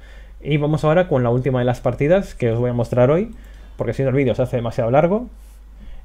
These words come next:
Y esta sería la partida, una partida de infarto contra Dracónico. Vamos a ver, <laughs> porque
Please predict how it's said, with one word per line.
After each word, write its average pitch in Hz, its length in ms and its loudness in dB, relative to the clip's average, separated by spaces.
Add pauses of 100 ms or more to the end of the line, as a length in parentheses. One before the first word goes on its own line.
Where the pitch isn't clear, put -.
(140)
Y 127 680 2 (440)
esta 139 180 0
sería 156 240 4
la 147 100 4
partida, 143 480 2
una 151 200 0
partida 139 280 2
de 160 80 4
infarto 120 560 2
contra 113 240 0
Dracónico. 110 600 2 (400)
Vamos 131 360 4
a 127 60 4
ver, 127 240 6
<laughs> 127 80 0
porque 127 460 2